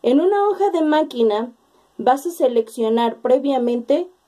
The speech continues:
todas las viñetas que vas a necesitar para representar tu historia. Vas a introducir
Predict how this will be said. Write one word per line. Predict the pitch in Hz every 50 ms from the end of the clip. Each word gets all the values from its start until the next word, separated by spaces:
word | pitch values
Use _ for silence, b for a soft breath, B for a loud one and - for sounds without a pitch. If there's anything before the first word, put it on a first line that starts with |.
| _ _ _
todas | - 285 285 285 294 302 302 277
las | 269 240 226 214
viñetas | 196 220 214 226 226 226 220 226 262 277 277
que | - - 226 214
vas | 190 214 220 220 -
a | 262
necesitar | 254 247 226 226 - 208 190 190 - 190 190 - - 233 262 311 359 b b b b b b _
para | - 247 254 247 240
representar | 233 233 226 - - 233 240 233 262 240 233 233 - 269 269 269 285
tu | - 262
historia. | 254 233 - - - 233 190 175 170 151 - - _ _ _ _ _ _ b b b b b b b b b b b b _ _ _ _ _ _ _ _
Vas | - 220 254 285 320 330 -
a | 339
introducir | 330 311 285 294 240 240 226 226 240 233 226 - 302 339